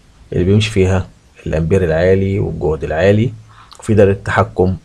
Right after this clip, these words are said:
اللي هي الكنترول اللي بتتحكم في الدايرة دي. هنا طبعًا سمك السلك اللي موجود هنا بيبقى أكبر من سمك السلك الموجود هنا، السلك هنا ممكن يبقى رفيع جدًا، مفيش أي مشكلة،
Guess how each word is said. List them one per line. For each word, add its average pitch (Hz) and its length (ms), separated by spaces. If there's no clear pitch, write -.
اللي 98 120
هي 92 60
الكنترول 98 800
اللي 90 120
بتتحكم 104 480
في - 160
الدايرة 82 300
دي. - 160
هنا 139 100
طبعًا 95 400
سمك 110 320
السلك - 380
اللي 87 100
موجود 90 280
هنا 104 260
بيبقى 80 420
أكبر 107 420
من 90 200
سمك 101 320
السلك 95 320
الموجود 87 240
هنا، 90 80
السلك 104 300
هنا 101 100
ممكن 101 200
يبقى 87 160
رفيع 90 160
جدًا، 90 220
مفيش 90 220
أي 92 100
مشكلة، 110 440